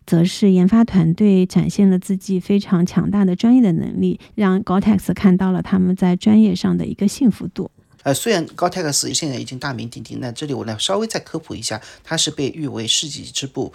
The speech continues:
Speaker 2: 是美国格尔公司独家发明和生产的一种轻薄、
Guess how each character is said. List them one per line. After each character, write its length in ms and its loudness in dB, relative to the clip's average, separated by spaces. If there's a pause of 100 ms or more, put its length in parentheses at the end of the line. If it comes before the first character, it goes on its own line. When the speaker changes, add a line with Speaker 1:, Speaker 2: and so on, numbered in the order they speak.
(140)
Speaker 2:
是 180 -2
美 140 -4
国 160 -4
格 160 -4
尔 80 0
公 160 -8
司 160 -6
独 140 -10
家 160 -6
发 160 -10
明 260 -8
和 160 -12
生 220 -6
产 120 -10
的 60 -10
一 60 -12
种 240 -12
轻 480 -6
薄、 280 -4